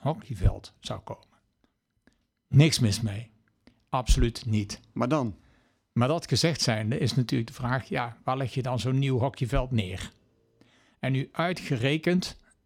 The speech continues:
Speaker 1: werd dat hockeyveld neergelegd op een, eh,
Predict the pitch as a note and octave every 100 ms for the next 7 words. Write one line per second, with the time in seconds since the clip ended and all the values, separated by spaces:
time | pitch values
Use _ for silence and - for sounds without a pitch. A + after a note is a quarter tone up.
0 | _ - D3 - G2+ - - C3 D3 C3
1 | G#2 B2+ - C3 C#3 A#2 C#3 D3 - -
2 | - - - _ - E3 - B2+ A#2+ A2+